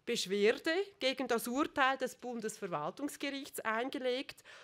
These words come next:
wonach das uwec als Bewilligungsbehörde dem K K W Mühleberg zu Unrecht eine unbefristete Betriebsbewilligung erteilt habe.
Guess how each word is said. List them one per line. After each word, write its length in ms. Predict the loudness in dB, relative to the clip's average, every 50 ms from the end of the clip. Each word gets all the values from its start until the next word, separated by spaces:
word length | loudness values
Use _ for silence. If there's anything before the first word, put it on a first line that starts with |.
| -8 -2
wonach 400 | 0 2 6 6 6 6 4 4
das 220 | 2 0 0 0
uwec 400 | 0 0 2 4 2 2 2 2
als 260 | 2 2 2 2 0 -2
Bewilligungsbehörde 1500 | -4 -4 -2 -2 -2 0 0 0 0 0 -2 -2 -2 -4 -4 -4 -2 -2 2 2 4 4 2 2 2 2 2 2 0 -2 -8 -20 -20 -4 0
dem 220 | 2 2 2 0 2
K 240 | 4 4 4 4
K 220 | 4 2 -2 -2 0
W 240 | 0 -2 -2 -2 -2
Mühleberg 680 | 0 0 2 4 2 2 4 4 4 4 4 0 -4 -12 -18 -20 -20 -20 -12
zu 180 | -8 -8 -6
Unrecht 720 | -2 2 4 6 6 6 6 4 4 2 -2 -6 -4 2
eine 340 | 4 4 6 6 6 4 2
unbefristete 920 | 2 0 -2 -2 -2 -4 -6 -6 -6 -8 -8 -8 -8 -10 -6 -4 -2 -2 -2
Betriebsbewilligung 1300 | -4 -8 -12 -10 -8 -8 -8 -8 -10 -8 -6 -4 -4 -2 -2 -2 -4 -4 -2 0 2 2 2 0 -4 -8 _
erteilt 680 | -6 -6 -6 -8 -10 -8 -4 -4 -2 -4 -4 -6 -6
habe. 380 | -6 -4 -4 -4 -6 -8 -8